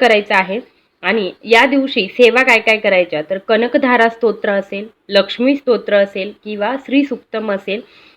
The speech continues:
लक्ष्मी सूक्तम असेल, तर याचे पाठ जितके जास्तीत जास्त करता येतील, तितके करण्याचा प्रयत्न करा. नसेल शक्य, एकदा एकदा म्हटलं तरीसुद्धा चालेल, YouTube-ला लावून दिलं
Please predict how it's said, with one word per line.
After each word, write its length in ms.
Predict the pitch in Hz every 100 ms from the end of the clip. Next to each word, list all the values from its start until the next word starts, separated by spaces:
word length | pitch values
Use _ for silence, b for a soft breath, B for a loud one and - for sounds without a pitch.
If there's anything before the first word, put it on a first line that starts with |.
| -
लक्ष्मी 400 | 202 202 - 285
सूक्तम 460 | 285 - - 214 208
असेल, 300 | 208 208 208
तर 100 | 202
याचे 360 | 196 190 226
पाठ 460 | 220 226 190 - -
जितके 380 | - 233 - 269
जास्तीत 360 | 208 202 226 196
जास्त 220 | 196 220 208
करता 260 | 175 185
येतील, 300 | 170 180 220
तितके 260 | 233 - 262
करण्याचा 380 | 233 190 170 220
प्रयत्न 420 | 220 170 160 156
करा. 180 | 156 160 b b b
नसेल 300 | 226 233 285
शक्य, 300 | 285 262 -
एकदा 320 | 262 233 226 240
एकदा 260 | 226 247
म्हटलं 300 | 254 214 208 208
तरीसुद्धा 420 | 202 208 220 202
चालेल, 380 | 202 175 180 196
YouTube-ला 380 | 196 220 220 240 240
लावून 340 | 226 202 233 269
दिलं 220 | 247